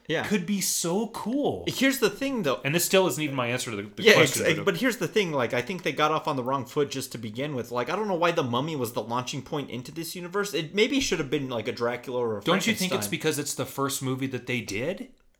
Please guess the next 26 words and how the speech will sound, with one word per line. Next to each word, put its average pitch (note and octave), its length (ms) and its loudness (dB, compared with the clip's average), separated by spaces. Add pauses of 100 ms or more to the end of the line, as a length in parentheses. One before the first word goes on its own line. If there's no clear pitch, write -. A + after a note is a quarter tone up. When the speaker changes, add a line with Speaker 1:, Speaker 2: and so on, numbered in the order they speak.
Speaker 2:
The C3+ 80 -2
Speaker 1:
No. C3+ 60 0
Speaker 2:
Mummy D3 220 4
launched C3 340 0
Speaker 1:
No, G#3 80 2
Speaker 2:
the C3 80 4
Speaker 1:
Drac-, B2+ 60 0 (180)
Speaker 2:
Universal - 240 0
Monster - 280 2
Speaker 1:
Dracula D3+ 200 0
was D#3+ 100 -2
Speaker 2:
Series? - 20 -10 (220)
Speaker 1:
first. - 320 -16
Speaker 2:
When's D#3+ 220 -4
The D3 80 -2
Mummy? G2+ 360 -2 (500)
Speaker 1:
Thirty-two, B2 680 -4
and C3+ 100 -8
Dracula A2+ 400 -4
Speaker 2:
It's A2+ 100 -4
Speaker 1:
was A2 100 0
Speaker 2:
thirty-one. G2 240 -2 (100)
Speaker 1:
thirty-one. A#2+ 340 -8 (1400)
But E3+ 160 0
those A3 180 6
are D3 200 -2